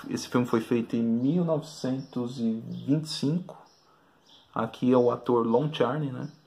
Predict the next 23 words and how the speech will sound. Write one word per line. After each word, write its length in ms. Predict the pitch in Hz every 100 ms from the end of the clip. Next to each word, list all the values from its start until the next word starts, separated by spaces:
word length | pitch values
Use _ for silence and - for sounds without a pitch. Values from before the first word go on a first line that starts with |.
| _ _ _ -
Um 60 | 113
monstro 400 | 110 123 - 120
consagrado 720 | 123 120 - 120 113 113 113
aí 120 | 113
do 120 | 110
cinema. 480 | - 110 110 143 147 - _ _ _ _ _ _ _ _ _ _
Que 420 | - 123 139 160
o 80 | 165
seu 220 | 165 202
filho, 580 | 202 190 202 180 139 127
é, 200 | 120 120
futuramente 760 | 117 139 156 147 139 151 180 -
chegou 320 | - 156 156
a 20 |
fazer 300 | 160 151 147
até 160 | 156 160
o 140 | 170
filme 1120 | 175 170 170 165 156 131 123 117 117 110 104 - - _ _ _ _ -
do 80 | 120
lobisomem, 580 | 127 143 131 143 143 120
né? 240 | 123 151 - _ 127
The 80 | 120
Wolfman, 560 | 123 139 - 110 -